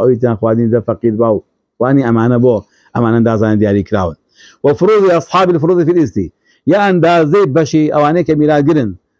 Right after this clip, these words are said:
لە میراتە بەشەکان دیاری کراوە، هەژیەک و شەشیەک و سێیەک و نیوە و دوو لەسەر سێ و ئەمانە نییە. بۆچی ئەمانە؟ ئەمانە هەن.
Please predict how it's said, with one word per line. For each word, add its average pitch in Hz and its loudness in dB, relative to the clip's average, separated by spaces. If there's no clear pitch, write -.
لە 120 0
میراتە 156 0
بەشەکان 139 -2
دیاری 135 2
کراوە، 113 0
هەژیەک 117 -2
و 117 0
شەشیەک 107 -2
و 120 2
سێیەک 107 -2
و 117 0
نیوە 117 2
و 110 -4
دوو 123 0
لەسەر 104 -6
سێ 123 0
و 110 -2
ئەمانە 143 0
نییە. 175 2
بۆچی 196 0
ئەمانە؟ 107 -2
ئەمانە 120 0
هەن. 101 -2